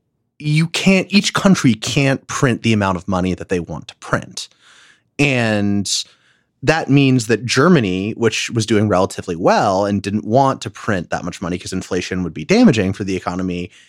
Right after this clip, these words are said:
ended up setting, given that it was the strongest economy in the Eurozone, set the tone for the response.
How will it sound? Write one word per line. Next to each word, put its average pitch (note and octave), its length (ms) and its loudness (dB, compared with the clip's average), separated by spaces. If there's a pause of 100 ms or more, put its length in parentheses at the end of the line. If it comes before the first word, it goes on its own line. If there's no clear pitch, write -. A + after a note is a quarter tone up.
(260)
ended C3+ 260 4
up A#2 160 2
setting, G#2+ 580 0
given G2+ 240 -2
that G2 80 -2
it F2+ 60 -6
was F#2+ 140 -8
the - 60 -16
strongest B2+ 400 -2
economy F#2+ 320 -6
in F2+ 60 -6
the E2 80 -10
Eurozone, F#2 440 -2
set - 260 -2
the G#2 60 -2
tone F#2 260 -2
for - 100 -10
the D#2 80 -10
response. - 540 -4